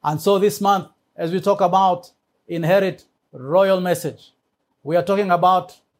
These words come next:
the redemptive message, the restoring message,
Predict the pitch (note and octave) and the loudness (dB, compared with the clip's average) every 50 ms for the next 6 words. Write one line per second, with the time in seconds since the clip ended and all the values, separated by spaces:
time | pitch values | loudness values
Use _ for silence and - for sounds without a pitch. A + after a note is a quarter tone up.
0 | _ _ _ _ _ _ _ _ - C3 D3+ E3+ F3 F3 F3 D3 C#3+ F#3 F#3+ F#3 | _ _ _ _ _ _ _ _ -12 -2 0 2 2 2 -2 0 0 -2 -2 -2
1 | - F#3+ F3 D#3+ E3+ F3 F3+ F3 - F3 E3+ C#3+ A2+ - - _ _ _ _ _ | -4 -6 -6 -4 -4 -4 -4 -2 -4 -4 -6 -6 -10 -18 -20 _ _ _ _ _
2 | _ _ _ _ _ _ _ _ _ _ _ _ _ _ C3 C3+ E3 F3 F3+ F#3 | _ _ _ _ _ _ _ _ _ _ _ _ _ _ -2 0 2 2 2 0
3 | D#3+ E3 - _ - F#3 F#3 F#3 F3+ F3+ E3+ E3+ D#3+ D#3 D#3 - D#3 C#3+ A#2+ - | -2 -6 -10 _ 0 2 2 2 2 0 -2 -2 -4 -4 -4 -4 -8 -8 -8 -14
4 | - _ | -20 _